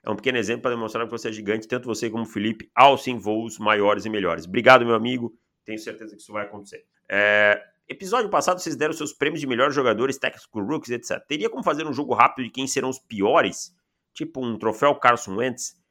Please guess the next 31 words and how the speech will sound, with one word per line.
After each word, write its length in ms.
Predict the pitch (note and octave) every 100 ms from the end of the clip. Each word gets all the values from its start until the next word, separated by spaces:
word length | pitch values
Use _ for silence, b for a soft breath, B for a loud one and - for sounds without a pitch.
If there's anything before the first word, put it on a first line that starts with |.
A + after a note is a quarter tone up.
| _ -
Na 100 | A2
minha 160 | C#3+
opinião, 320 | D#3+ C#3 C3 C3+
poderia 340 | C#3 C3 C3
ser 220 | B2+ B2
definido 460 | A#2 - A2+ A#2 B2+
como 180 | B2 A#2
pior, 300 | G#2+ A2 B2
talvez 220 | A#2+ A#2+
fossem 260 | A#2+ B2
jogadores, 500 | A#2+ A#2+ G2 A2+ B2+
times 240 | - C3 C3
que 80 | -
têm 140 | B2
o 80 | A2
hype, 500 | F#2+ B2 B2+ - C#3 b b b
mas 220 | A2 A2+
que 80 | -
vocês 320 | A2+ A2+ A#2+
têm 180 | B2+ B2+
a 100 | B2 _
sensação, 960 | - - C3+ C#3+ - A#2 - A2 B2 - b b b
ou 160 | A#2+ A2+
tanto 180 | B2+
pelas 220 | B2 A2 G#2
métricas 440 | A2 A#2 - A2
que 60 | -
vocês 240 | - G2+
usam, 220 | G2+ A2+
que 140 | A2+ A#2
vão 280 | G#2 A2+